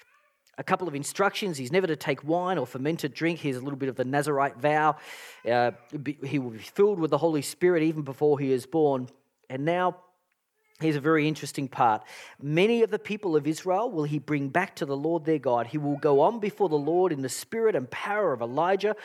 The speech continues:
to turn the hearts of the parents to their children and the disobedient to the wisdom of the righteous, to make ready a people prepared for the Lord." God loves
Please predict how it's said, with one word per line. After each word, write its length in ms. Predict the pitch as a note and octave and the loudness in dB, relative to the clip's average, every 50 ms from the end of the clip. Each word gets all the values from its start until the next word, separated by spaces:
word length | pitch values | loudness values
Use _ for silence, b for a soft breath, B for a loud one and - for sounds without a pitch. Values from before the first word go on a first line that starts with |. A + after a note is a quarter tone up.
| B B B B - | B B B B -12
to 80 | - | -12
turn 240 | D3+ - F3 E3 C#3+ | -4 0 2 2 2
the 80 | C3+ C3 | 2 0
hearts 460 | - - F#3+ G3 G3+ G#3+ - - - | 0 2 4 4 4 4 2 -2 -4
of 80 | D#3+ C#3 | -4 -4
the 80 | C3+ | -6
parents 400 | - - E3+ F3 F#3 F#3 - - | -2 2 2 2 2 0 -4 -6
to 80 | - C#3+ | -4 -2
their 120 | C3 B2+ | -2 -2
children 480 | B2 - - - F3+ F3+ F3 F#3 F3+ D#3+ C#3 | -2 -2 2 4 4 4 4 4 2 2 0
and 100 | B2+ B2 | -2 -2
the 60 | A#2+ | -2
disobedient 760 | - G#3+ G#3+ - F#3+ D#3+ C#3+ G3+ G#3+ A3 G#3+ A3+ A3 G#3+ G3 B B B B B B B B B B B B | -2 -2 -2 -2 -2 -2 -2 -2 -2 0 2 0 0 0 -2 B B B B B B B B B B B B
to 140 | - - D#3 | -6 -2 0
the 80 | C#3 C3+ | 0 0
wisdom 560 | C#3 C#3 C#3 F3 A#3 A#3+ G3+ - A3 F#3 F3 | 0 0 2 2 4 2 2 2 0 0 2
of 80 | D#3+ D3+ | 2 2
the 100 | D#3 C#3+ | 0 0
righteous, 480 | C#3+ F3+ F#3 F#3 F#3 - - F#3+ - | 2 4 4 4 4 2 -2 -4 -2
to 120 | - F3+ D#3 | 0 0 2
make 200 | D3 C#3+ C#3 C#3+ | 4 2 2 2
ready 540 | C#3+ C#3+ D3 E3+ A3 A#3+ A#3 B3 B3 A#3+ - - | -2 -4 -2 2 2 2 2 2 0 0 0 0
a 80 | D#3+ - | 0 -2
people 720 | - - - A3+ A3+ - - A3+ A#3 A#3 A#3 A#3 A#3 A#3 b b b b b b b b b b _ _ _ | -2 -2 0 0 0 4 6 8 8 10 8 8 6 2 b b b b b b b b b b _ _ _
prepared 920 | - F#3+ D#3+ - - - - - - A3+ A#3+ A3+ G#3 G3 F#3 F3+ F3+ D3 B B B B _ | -2 0 0 0 -2 -2 0 0 2 2 4 4 6 6 6 6 4 2 B B B B _
for 140 | - E3 | -4 0
the 100 | D3 D3+ | 2 2
Lord." 480 | D3+ D3 D3+ C#3+ C3 A#2+ G#2+ G#2 - - - _ _ _ _ _ _ _ _ _ _ _ _ _ _ _ _ _ _ _ _ _ _ _ _ _ _ _ _ _ _ _ _ _ _ _ _ _ _ _ _ _ _ _ _ _ _ _ _ _ _ _ _ _ _ _ _ _ _ _ - | 4 4 6 6 6 4 2 -2 -6 -12 -20 _ _ _ _ _ _ _ _ _ _ _ _ _ _ _ _ _ _ _ _ _ _ _ _ _ _ _ _ _ _ _ _ _ _ _ _ _ _ _ _ _ _ _ _ _ _ _ _ _ _ _ _ _ _ _ _ _ _ _ -2
God 360 | E3 F3 F#3 F3+ F#3 F3+ D#3 | 0 0 2 2 0 -2 -2
loves 880 | D#3 C#3+ C#3 D3 F3 F3+ D3 A2+ F#2+ - _ - - - - - - | -6 -6 -2 2 2 2 2 0 -4 -12 _ -16 -12 -12 -10 -12 -12